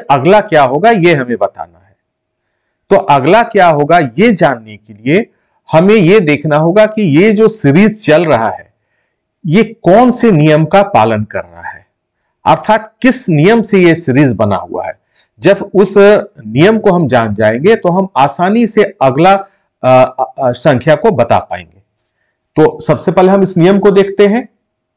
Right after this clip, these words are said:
यहां है दो, तीन, तो यानी दो और तीन के बीच का अंतर क्या है,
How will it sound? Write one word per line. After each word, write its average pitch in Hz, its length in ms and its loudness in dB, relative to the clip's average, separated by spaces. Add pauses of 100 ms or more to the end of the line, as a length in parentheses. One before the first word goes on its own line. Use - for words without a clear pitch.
(580)
यहां 180 240 2
है 220 80 4
दो, 185 580 2 (600)
तीन, 135 280 0 (240)
तो 165 80 2
यानी 180 320 2
दो 143 600 0
और 147 300 0
तीन 190 300 -2
के 185 160 0
बीच 143 320 -2
का 165 140 0
अंतर 151 300 -2
क्या 190 240 2
है, 120 260 -4